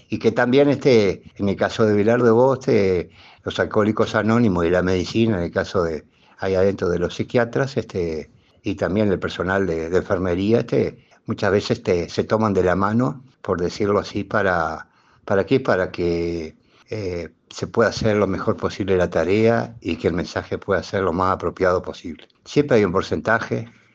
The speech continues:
no alto, que se salvan, y bueno, y la salvación continúa de una sola manera,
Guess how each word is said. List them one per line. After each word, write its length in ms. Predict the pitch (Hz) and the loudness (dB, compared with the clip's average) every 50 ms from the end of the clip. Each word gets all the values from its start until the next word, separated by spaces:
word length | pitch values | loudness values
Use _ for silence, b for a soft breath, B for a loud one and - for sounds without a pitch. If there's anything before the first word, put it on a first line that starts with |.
| b b _ _ | b b _ _
no 320 | 98 110 113 101 95 95 | 0 2 2 2 2 2
alto, 400 | 104 101 107 107 - - 127 - | 2 0 0 -2 -4 -4 -6 -4
que 300 | - 87 82 80 82 80 | -4 -6 -4 -4 -6 -8
se 160 | 80 - - | -8 -12 -12
salvan, 500 | - - - 110 104 107 107 113 127 131 B B B B B B B | -6 -2 -2 0 0 0 -2 -4 -4 -6 B B B B B B B
y 80 | - 107 | 0 2
bueno, 280 | 110 117 113 117 117 - B B B B B B B B B B B | 4 4 2 0 -6 -16 B B B B B B B B B B B
y 80 | _ 117 | _ 0
la 120 | 113 107 | 0 0
salvación 840 | 101 - 120 104 104 101 98 - - 117 117 120 123 123 120 - _ _ _ _ | 2 2 0 2 2 2 0 2 4 4 4 4 2 -2 -6 -12 _ _ _ _
continúa 920 | - 110 110 101 - - 104 92 98 101 104 113 120 123 131 127 - - - _ | 0 0 0 0 2 0 0 0 2 2 2 2 2 2 0 -4 -8 -14 -14 _
de 100 | - 107 | -4 -2
una 140 | 104 104 87 | 0 0 -2
sola 260 | - - 110 101 95 | 0 0 0 2 2
manera, 460 | 90 92 87 95 95 90 78 76 - | 2 0 0 0 0 0 -2 -4 -8